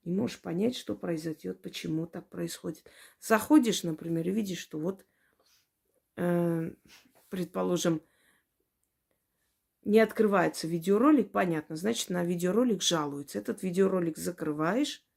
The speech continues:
собственно говоря, и спасаешь свой канал, можно так сказать, да? Это вот вокруг нас эти силы, эти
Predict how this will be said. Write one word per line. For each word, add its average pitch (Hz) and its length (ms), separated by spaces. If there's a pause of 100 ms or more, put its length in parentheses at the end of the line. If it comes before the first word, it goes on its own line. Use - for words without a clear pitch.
(440)
собственно 196 460
говоря, 170 460 (1080)
и 262 260
спасаешь 220 580
свой 190 240
канал, 165 500
можно 165 320
так 151 220
сказать, - 400
да? 247 180 (460)
Это 220 360
вот 214 260 (240)
вокруг 208 520
нас 185 640 (100)
эти 160 320
силы, 254 580
эти 165 500